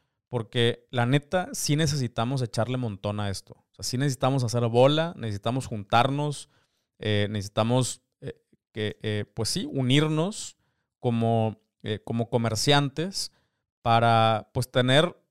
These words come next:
tener un poquito más de, de, de facilidad de acercamiento con estas empresas, que, que entiendan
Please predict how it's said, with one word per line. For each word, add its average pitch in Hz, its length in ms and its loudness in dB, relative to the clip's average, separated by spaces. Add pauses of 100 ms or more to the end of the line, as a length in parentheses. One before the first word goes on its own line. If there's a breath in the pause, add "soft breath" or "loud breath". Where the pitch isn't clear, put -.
tener 135 220 -2
un 160 120 -2
poquito 160 480 -6
más 147 320 0
de, 156 300 0
de, 107 760 -4 (520)
de 107 760 -8 (240)
facilidad 131 680 2
de 165 40 8
acercamiento 127 800 0
con 117 140 -8
estas 123 220 -8
empresas, 110 680 -4 (440)
que, - 360 -2
que 120 80 0
entiendan 143 840 0